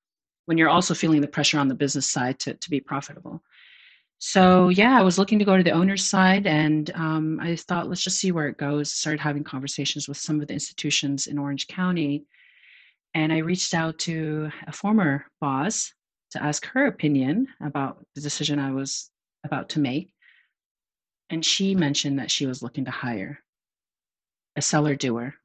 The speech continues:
which is what I was already doing at, at Little. And that is, like, how I ended up at D L R Group, which is where I am now. Working with her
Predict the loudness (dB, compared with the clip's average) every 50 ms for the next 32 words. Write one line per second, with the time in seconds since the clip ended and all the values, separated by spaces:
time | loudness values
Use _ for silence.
0 | _ -8 -6 -4 -2 -4 -2 -2 -2 0 0 0 0 -2 -4 -4 -6 -6 -4 -4
1 | -4 -4 -6 -8 -12 _ _ _ _ _ _ _ _ _ _ _ _ _ _ _
2 | -2 0 2 2 2 0 -2 -4 -8 -12 -14 -12 -12 -12 -10 -8 -8 -6 -6 -6
3 | -8 -8 -12 _ _ _ _ _ _ -20 -20 _ _ -2 0 2 4 6 6 6
4 | 6 6 4 0 -2 -2 0 0 2 2 4 4 2 0 _ -14 -20 _ _ _
5 | _ -2 0 2 4 4 4 4 4 4 4 2 2 0 0 -2 -4 -2 -2 -2
6 | 0 0 0 0 0 -2 -4 -6 -8 -10 -10 -12 -14 -18 -20 _ _ _ _ _
7 | _ _ -6 -4 -2 -2 0 2 2 4 4 4 4 2 2 0 0 0 0 0
8 | 0 -2 -2 -6 -8 -10 _ _ _ _ _ _ _ _ _ _ _ _ _ _
9 | _ _ _ _ -20 -20 _ _ _ _ _ _ _ _ _ -4 -4 -2 0 2
10 | 4 4 4 2 2 2 2 4 6 6 6 6 4 0